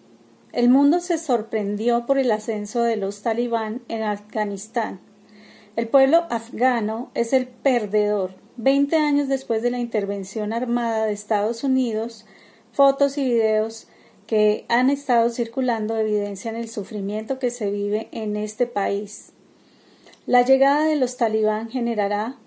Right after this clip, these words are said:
una escalada de violencia incalculable. Es bueno recordar que en mil novecientos noventa y seis, entre mil novecientos noventa y seis y dos mil uno, los talibán impusieron una visión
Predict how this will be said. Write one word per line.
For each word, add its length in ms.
una 180
escalada 540
de 100
violencia 720
incalculable. 1040
Es 160
bueno 300
recordar 680
que 360
en 180
mil 180
novecientos 600
noventa 500
y 80
seis, 520
entre 260
mil 220
novecientos 500
noventa 340
y 80
seis 320
y 60
dos 200
mil 240
uno, 360
los 220
talibán 500
impusieron 640
una 140
visión 500